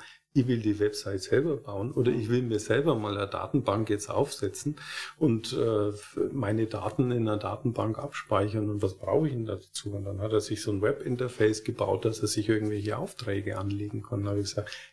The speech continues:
„Genial, ich meine, das ist der Einstieg. Darüber fängst du das Lernen an“, ja. K I kommt ganz am Ende oder,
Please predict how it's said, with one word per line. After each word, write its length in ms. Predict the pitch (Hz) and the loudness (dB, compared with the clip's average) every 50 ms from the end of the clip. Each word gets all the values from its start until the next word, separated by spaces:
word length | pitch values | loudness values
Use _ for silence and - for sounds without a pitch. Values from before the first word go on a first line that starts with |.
| _ - | _ 4
„Genial, 640 | - 101 101 101 104 113 160 240 247 - - - | 4 4 6 4 4 2 2 2 0 -2 -2 -4
ich 100 | 117 - | -6 -6
meine, 180 | 117 117 110 104 | -4 -2 -2 0
das 180 | 107 107 - 131 | 0 -2 -2 -2
ist 180 | 120 - - | -4 -2 -2
der 120 | 107 90 90 | -2 0 0
Einstieg. 580 | 110 151 190 180 - - - 120 113 - - - - - - - - _ _ _ | 0 0 0 -2 -4 -6 -8 -12 -16 -18 -18 -18 -18 -18 -18 -20 -20 _ _ _
Darüber 440 | 117 104 107 120 123 120 123 117 | 2 4 4 4 4 4 2 2
fängst 340 | 120 - 120 113 110 - - | 2 -2 -4 -4 -4 -2 0
du 60 | 120 | 0
das 100 | 107 98 | 0 0
Lernen 400 | - 104 110 120 131 120 107 98 | 0 -2 -2 -2 -2 -2 -2 -4
an“, 220 | 98 92 95 98 - - - | -6 -6 -8 -12 -14 -10 -10
ja. 140 | 120 120 - _ _ _ _ | -10 -10 -10 _ _ _ _
K 120 | - - 131 | 6 6 6
I 200 | 131 143 156 156 | 6 6 2 0
kommt 260 | - - 147 139 - | 2 2 2 4 6
ganz 240 | 135 127 123 - 127 | 4 4 4 4 4
am 100 | 117 117 | 4 4
Ende 460 | 131 165 202 165 123 - - - - | 2 0 0 -2 -4 -4 -6 -10 -4
oder, 440 | - - 123 110 107 104 101 101 - | 4 6 6 8 8 6 4 2 -4